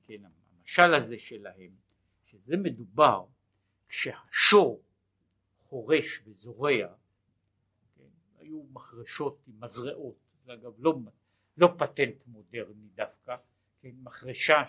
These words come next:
שיחד איתה יש זריעה, מה שהשור הולך, הוא הולך, הוא בוכה, כן, כשהוא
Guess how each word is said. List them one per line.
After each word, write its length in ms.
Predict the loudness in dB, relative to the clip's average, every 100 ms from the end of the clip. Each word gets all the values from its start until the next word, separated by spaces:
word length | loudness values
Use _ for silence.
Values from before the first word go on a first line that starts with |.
| -8
שיחד 380 | -10 -10 -10 -20
איתה 240 | _ _
יש 220 | -20 -20 -20
זריעה, 540 | -20 _ _ -12 -12 -14 _ _ _
מה 120 | -20
שהשור 720 | -20 -20 -20 _ -14 -10 -10 _
הולך, 380 | -18 -6 -4 -6 _ _ _ _ _ _
הוא 240 | -20 -10
הולך, 260 | -10 -10 -16
הוא 160 | -20
בוכה, 360 | -16 -14 -4 0 0 -4 _ _ _ _ _
כן, 200 | -20 -20 -20 _ _ -8
כשהוא 380 | -8 -8 -12